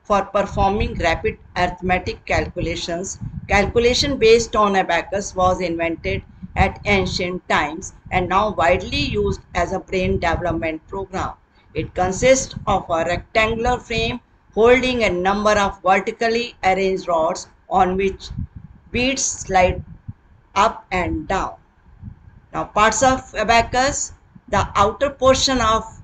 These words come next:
abacus tool is called frame. This frame is divided into two parts, upper part and lower parts.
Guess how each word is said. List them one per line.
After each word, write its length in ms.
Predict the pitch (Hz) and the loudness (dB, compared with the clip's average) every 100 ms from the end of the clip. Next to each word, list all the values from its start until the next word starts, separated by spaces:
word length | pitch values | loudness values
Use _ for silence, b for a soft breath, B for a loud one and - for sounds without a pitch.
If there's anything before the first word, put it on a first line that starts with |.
| - - - | -12 -12 -8
abacus 520 | 190 208 202 240 226 | 0 0 2 -2 -4
tool 320 | 226 208 190 | -4 -4 -4
is 240 | 180 175 | -6 -8
called 520 | - 180 151 151 180 214 _ _ _ _ _ _ _ _ _ | -4 0 2 0 -2 -6 _ _ _ _ _ _ _ _ _
frame. 420 | - 226 180 135 - - - - _ - - - - _ - - - _ _ | -6 -2 -2 -4 -12 -20 -20 -20 _ -20 -20 -20 -20 _ -20 -20 -20 _ _
This 200 | 175 180 | -10 -6
frame 360 | - 254 285 294 | 2 4 4 2
is 120 | - | 0
divided 480 | 247 220 196 220 208 | 2 2 2 0 -2
into 260 | 202 214 208 | -4 -6 -8
two 160 | 233 - | -10 -4
parts, 640 | 208 185 180 190 - - - _ _ _ - | 0 2 2 -2 -6 -14 -18 _ _ _ -6
upper 380 | 185 233 247 - | -4 -4 -6 -2
part 440 | 226 220 220 - - - - | 0 2 0 -4 -12 -14 -4
and 260 | 196 233 | -2 0
lower 280 | 233 185 160 - | 0 0 0 -4
parts. 520 | 139 - - - - | -10 -12 -14 -20 -12